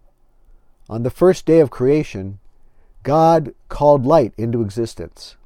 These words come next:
In Genesis chapter one, verses three through four, God called the light that he had created good, but he made no such pronouncement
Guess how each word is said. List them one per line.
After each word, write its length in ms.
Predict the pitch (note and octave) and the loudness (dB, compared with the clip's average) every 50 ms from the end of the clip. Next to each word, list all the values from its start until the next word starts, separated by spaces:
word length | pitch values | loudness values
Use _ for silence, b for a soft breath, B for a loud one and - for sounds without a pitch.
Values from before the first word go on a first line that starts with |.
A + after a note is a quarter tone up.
| _ _ - _ _ _ _ _ _ _ _ _ - - | _ _ -20 _ _ _ _ _ _ _ _ _ -12 -8
In 120 | A#2+ A#2 | -6 0
Genesis 580 | - E3 F#3+ G3+ F#3+ - - D3 C3+ - - - - | 4 4 4 4 4 2 -2 -4 -6 -8 -10 -16 -12
chapter 380 | - - D3+ D3+ - - C3+ B2+ | -4 -2 -2 -2 0 0 -2 0
one, 320 | B2+ D#3+ F3 E3 C#3 A#2 | 0 0 0 0 0 -2
verses 340 | A#2+ C#3+ C3+ - - B2+ A2+ - | -2 -2 -2 -2 -4 -6 -6 -6
three 240 | - - D3 C#3+ C3 | -6 -4 -2 -2 -2
through 180 | - - A#2 | -2 -4 -6
four, 420 | - - D#3+ D#3+ D3 C3 B2+ A2+ - - - _ _ _ _ _ - - G2 | -4 -2 0 2 2 2 2 0 -6 -12 -20 _ _ _ _ _ -18 -12 -8
God 500 | C3+ D3 E3+ F#3 F#3 F#3 F3+ E3 C#3+ - | -4 -2 0 0 2 0 0 -2 -4 -8
called 400 | - - - D3 D#3+ D#3+ C3+ G#2+ | -10 -8 -4 -2 0 0 0 0
the 100 | A#2+ A#2 | 0 0
light 380 | A#2 B2+ C#3+ E3+ F#3+ F#3+ - - | 2 2 2 2 0 -2 -4 -6
that 140 | G#2+ G2 | -6 -6
he 140 | - - D3 | -4 -4 -4
had 120 | D3 C#3 - | -4 -4 -6
created 680 | - - C#3 C3 A#2+ G#2 G2 F#2 G2+ G#2 G#2 A2+ - - - - - A2 | -6 -6 -4 -2 -2 -2 -2 -2 -2 -4 -6 -8 -14 -20 -20 -12 -10 -8
good, 440 | F#2+ - E3 D#3+ B2+ F#2+ D#2+ E2 - - - - _ _ - _ _ _ _ _ _ _ _ _ _ - - _ - | -2 0 0 2 0 0 -4 -8 -14 -18 -20 -20 _ _ -20 _ _ _ _ _ _ _ _ _ _ -20 -20 _ -8
but 80 | A2+ | -6
he 100 | A#2 B2+ | -4 -4
made 380 | A#2+ B2 C#3 D#3+ F3+ F#3+ F#3 E3+ | -2 -2 -2 0 0 2 0 0
no 380 | C#3+ C3 D3 E3+ G3+ A#3+ A#3+ A3 | -2 -2 -2 -2 -2 -2 -4 -6
such 420 | - - - G3+ G3+ - - - | -8 -4 -2 -2 -2 -2 -6 -8
pronouncement 640 | - D#3+ E3 F3 F#3 F#3 F3 - - - E2+ - | -6 -4 -4 -4 -4 -6 -8 -10 -14 -14 -14 -16